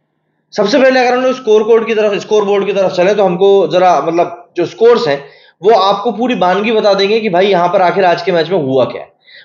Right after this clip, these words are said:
भाई, विराट कोहली और फाफ डुप्लेसिस आज opening करने के लिए आए थे, ज्यादा कुछ खास उम्मीद मेरे को थी नहीं, but apart from this, कोहली आज जल्दी आउट हो गए। नौ बॉलों में सिर्फ तीन रन बनाए, शुरुआत से ही काफी ज्यादा shaky लग रहे थे,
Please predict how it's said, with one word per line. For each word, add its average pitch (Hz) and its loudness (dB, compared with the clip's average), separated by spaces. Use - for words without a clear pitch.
भाई, 190 2
विराट 185 2
कोहली 220 2
और 190 2
फाफ 180 0
डुप्लेसिस 196 -4
आज 196 2
opening 175 -2
करने 180 -2
के 180 -6
लिए 185 0
आए 175 2
थे, 196 -2
ज्यादा 156 2
कुछ 175 -2
खास 170 0
उम्मीद 165 -4
मेरे 165 0
को 175 -2
थी 180 -6
नहीं, 160 -4
but 208 4
apart 208 2
from 247 -2
this, 220 2
कोहली 226 2
आज 185 0
जल्दी 156 0
आउट 120 2
हो 104 -4
गए। 104 -2
नौ 175 0
बॉलों 208 2
में 208 0
सिर्फ 208 -2
तीन 202 -6
रन 202 0
बनाए, 196 0
शुरुआत 190 0
से 196 -2
ही 196 0
काफी 175 -2
ज्यादा 190 0
shaky 180 -4
लग 185 2
रहे 180 0
थे, 175 -6